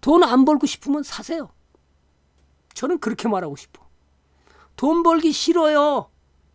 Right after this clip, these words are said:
그럼 나 이거라도 살래요. 전문가들이 추천하면 "너나 사세요." 그러고 안 사면 되잖아.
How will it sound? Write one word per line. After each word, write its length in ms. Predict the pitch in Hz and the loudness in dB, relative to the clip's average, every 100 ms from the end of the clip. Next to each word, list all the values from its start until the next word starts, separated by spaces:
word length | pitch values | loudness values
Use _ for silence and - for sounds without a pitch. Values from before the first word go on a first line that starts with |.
| _ | _
그럼 280 | - 330 | -4 -2
나 120 | 311 302 | 0 -2
이거라도 440 | 240 285 277 254 | -2 -2 -2 -4
살래요. 680 | - 302 277 240 214 208 226 _ _ _ _ _ _ _ _ _ _ _ _ _ _ _ _ _ _ _ _ _ _ | -10 -10 -6 -6 -6 -10 -16 _ _ _ _ _ _ _ _ _ _ _ _ _ _ _ _ _ _ _ _ _ _
전문가들이 520 | - 294 330 311 311 | -4 0 4 4 2
추천하면 680 | - - 294 302 285 240 - | -2 -6 -2 0 -2 -4 -4
"너나 240 | 202 262 | -2 -2
사세요." 340 | 254 262 269 294 | -2 -4 -4 -4
그러고 240 | 175 196 | -6 -8
안 180 | - 160 | -12 -12
사면 220 | 170 214 | -12 -12
되잖아. 480 | 214 175 180 190 | -12 -14 -20 -20